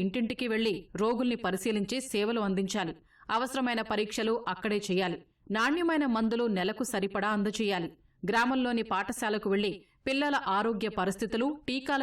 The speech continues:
గురించి అవగాహన కల్పించాలి. కానీ ప్రచార ఆర్భాటమే తప్ప మనోడిది ఏం ఉండదు. ఎందుకంటే ప్రారంభించిన కొన్ని రోజులకే అసలు వాటి ఊసే లేకుండా పోయింది. వైద్యులు లేక శిలలు ఇచ్చి పంపుతున్నట్లు ఆరోపణలున్నాయి.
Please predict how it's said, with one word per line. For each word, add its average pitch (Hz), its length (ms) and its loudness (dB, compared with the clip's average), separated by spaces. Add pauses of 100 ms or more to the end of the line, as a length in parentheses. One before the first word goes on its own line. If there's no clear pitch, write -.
(120)
గురించి 233 320 0 (180)
అవగాహన 226 380 0 (100)
కల్పించాలి. 220 540 -2 (340)
కానీ 254 220 0 (100)
ప్రచార 233 320 0 (140)
ఆర్భాటమే 254 520 0
తప్ప 240 160 -4 (480)
మనోడిది 269 460 2 (180)
ఏం 233 80 2 (120)
ఉండదు. 196 240 0 (380)
ఎందుకంటే 262 420 0 (120)
ప్రారంభించిన 240 520 2 (140)
కొన్ని 220 240 2
రోజులకే 220 420 0 (420)
అసలు 320 280 0
వాటి 277 240 2 (160)
ఊసే 226 300 0
లేకుండా 254 320 0
పోయింది. 202 380 0 (380)
వైద్యులు 240 520 2
లేక 226 280 0
శిలలు 240 320 -2
ఇచ్చి 226 280 -2
పంపుతున్నట్లు 208 720 -2 (260)
ఆరోపణలున్నాయి. 202 760 2